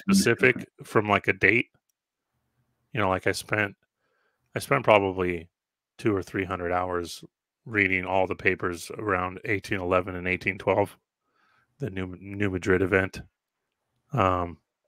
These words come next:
Speaker 2: and that just involves reading just about every paper you can find. Um, I did the same thing during nineteen forty-two.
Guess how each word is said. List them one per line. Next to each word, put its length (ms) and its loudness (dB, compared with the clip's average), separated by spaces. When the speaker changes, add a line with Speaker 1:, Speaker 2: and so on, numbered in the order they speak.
Speaker 2:
and 160 -4
that 120 6
just 200 0
involves 420 4
reading 320 -2
just 240 -6
about 220 0
every 240 -4
paper 300 -2
you 140 -6
can 140 -20
find. 420 -4
Um, 200 4
I 80 4
did 140 4
the 100 2
same 260 2
thing 260 2
during 240 2
nineteen 340 -2
forty-two. 640 4